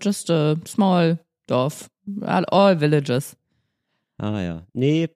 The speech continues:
Speaker 1: Ah
Speaker 2: also
Speaker 1: ja.
Speaker 2: gibt's noch ein, ein,
Speaker 1: <laughs>
Speaker 2: zwei, nee, würde ich sagen, so ein, zwei, drei Städte gibt's da noch mehr. Ja.
Speaker 1: Okay,
Speaker 2: So,
Speaker 1: ist, hab
Speaker 2: so
Speaker 1: ich mir
Speaker 2: Sachen
Speaker 1: jetzt
Speaker 2: wie
Speaker 1: notiert.
Speaker 2: Nürnberg zum Beispiel oder so.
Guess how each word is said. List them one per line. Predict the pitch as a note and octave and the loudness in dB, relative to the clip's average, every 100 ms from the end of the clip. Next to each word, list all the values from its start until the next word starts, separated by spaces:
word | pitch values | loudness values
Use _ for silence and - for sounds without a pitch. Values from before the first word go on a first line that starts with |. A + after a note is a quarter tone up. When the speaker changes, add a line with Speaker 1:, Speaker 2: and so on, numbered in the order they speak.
| - | -6
Speaker 1:
Ah | F3+ A3+ | 0 2
Speaker 2:
also | A3+ | 4
Speaker 1:
ja. | F#3+ F3 | 4 4
Speaker 2:
gibt's | A3 G3 | 2 2
noch | E3 | 2
ein, | D3+ D#3 | 4 2
ein, | D3 D#3 F#3+ | 2 2 0
Speaker 1:
<laughs> | |
Speaker 2:
zwei, | G3+ F3+ F3 | 4 4 4
nee, | D#3 F3 G3 G3+ G3+ - | 2 2 4 2 0 0
würde | F3+ F#3 | 0 2
ich | - | 2
sagen, | F3 F3 E3+ | 0 0 0
so | E3+ | 0
ein, | E3+ F3 F#3+ | 2 2 0
zwei, | - F#3 F3+ | 0 -2 0
drei | E3 E3+ | 2 2
Städte | E3 - E3+ F3 | 2 0 0 -2
gibt's | E3 - | -4 -4
da | E3 | -2
noch | D3 C#3 | 0 2
mehr. | A#2 F#2+ E2+ _ _ _ _ | 0 0 -4 _ _ _ _
Ja. | G2 - _ _ _ _ _ _ _ _ - | 0 0 _ _ _ _ _ _ _ _ -14
Speaker 1:
Okay, | D#4+ G#3+ C#3 | -8 -2 2
Speaker 2:
So, | G#2+ | 4
Speaker 1:
ist, | |
hab | A2+ - | 4 4
Speaker 2:
so | |
Speaker 1:
ich | C3 | 4
mir | C3+ | 4
Speaker 2:
Sachen | - | 4
Speaker 1:
jetzt | - | 6
Speaker 2:
wie | C#3+ | 6
Speaker 1:
notiert. | C3 B2+ C#3 | 8 8 8
Speaker 2:
Nürnberg | C#3 B2 A#2+ - | 6 4 4 0
zum | A2+ G2 | -2 0
Beispiel | F2+ F2+ - G2 D#2+ | 2 0 -2 -6 0
oder | F#2 | 2
so. | F2 | 2